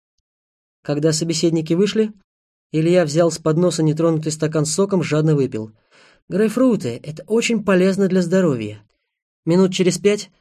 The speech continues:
рядом с ним присел ненадолго еще один паренек. Торопливо, давясь, сожрал пирожок и ушел, забыв у столика простенький пластиковый дипломат. Вскоре поднялся и Карамазов,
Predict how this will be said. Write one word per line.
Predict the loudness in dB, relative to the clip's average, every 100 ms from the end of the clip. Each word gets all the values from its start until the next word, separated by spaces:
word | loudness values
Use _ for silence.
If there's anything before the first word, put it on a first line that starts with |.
| _ _ _
рядом | 0 2 2
с | 0
ним | 0 0
присел | -2 0 2 2
ненадолго | 2 2 2 2 0
еще | -2 -4 -6 -6 -4
один | -4 -4 -2
паренек. | -2 -2 -4 -8 -18 _ _ _ -20 _
Торопливо, | -4 -2 0 0 2 4
давясь, | 4 4 4
сожрал | 2 0 2 0 2
пирожок | 0 2 2 2 -4 _ _ _ _ _ -6
и | -2
ушел, | -2 0 2 2
забыв | 2 0 0 -2 -4
у | -8
столика | -8 -4 0 2 0 -2
простенький | -2 0 0 -2 -4 -4 -4
пластиковый | -2 -2 -2 -6 -4 -2 -2
дипломат. | -2 -2 -2 -2 -6 -16 _ _ _ _ _ _ _
Вскоре | -16 -2 0 2
поднялся | 0 0 0 -2 -6
и |
Карамазов, | -6 -4 -2 -4 -6 -12